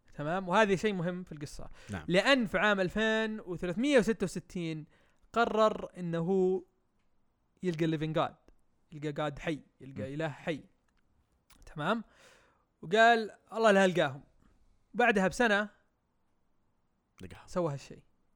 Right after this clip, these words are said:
Speaker 1: ولقاهم. وهرب. اللي هي عام ألفين وثلاثمية ستة وسبعين.
Speaker 2: حلو.
Speaker 1: وبعدين ب-، بعدين في عام
Speaker 2: ستة وسبعين ولا سبعة وستين؟
Speaker 1: سبعة، سبعة وستين، آسف.
Speaker 2: سبعة وستين. إيه،
Speaker 1: إيه.
Speaker 2: شفت كيف؟ ما عليك.
Speaker 1: إيه، ما عليك. آه، بعدين في عام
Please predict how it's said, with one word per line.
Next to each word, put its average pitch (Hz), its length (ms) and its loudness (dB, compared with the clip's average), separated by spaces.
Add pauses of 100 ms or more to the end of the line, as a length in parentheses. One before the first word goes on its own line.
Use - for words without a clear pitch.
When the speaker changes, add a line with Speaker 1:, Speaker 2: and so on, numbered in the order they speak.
(220)
Speaker 1:
ولقاهم. 190 520 -2 (360)
وهرب. 175 340 2 (300)
اللي 151 120 -12
هي 175 80 -2
عام 180 180 0
ألفين 190 380 0
وثلاثمية 175 440 -6
ستة 175 340 -8
وسبعين. 131 360 -12 (300)
Speaker 2:
حلو. 101 220 -10 (340)
Speaker 1:
وبعدين 294 260 4
ب-، 320 400 4
بعدين 254 280 4
في 185 100 2
عام 254 120 8
Speaker 2:
ستة - 20 6
وسبعين 175 260 6
ولا 170 100 2
سبعة 170 180 4
وستين؟ 123 360 -6 (160)
Speaker 1:
سبعة، 202 320 2
سبعة 202 180 -2
وستين، 175 320 -4
آسف. 143 100 -4
Speaker 2:
سبعة 117 100 0
وستين. 98 300 -8
إيه، - 80 -10
Speaker 1:
إيه. 95 60 -4
Speaker 2:
شفت - 160 -12
كيف؟ 123 260 -2
ما 78 60 -16
عليك. 80 120 -12
Speaker 1:
إيه، 139 180 -12
ما 143 140 -8
عليك. 127 240 -14 (640)
آه، 139 180 -4
بعدين 226 280 6
في 214 100 -2
عام 220 260 4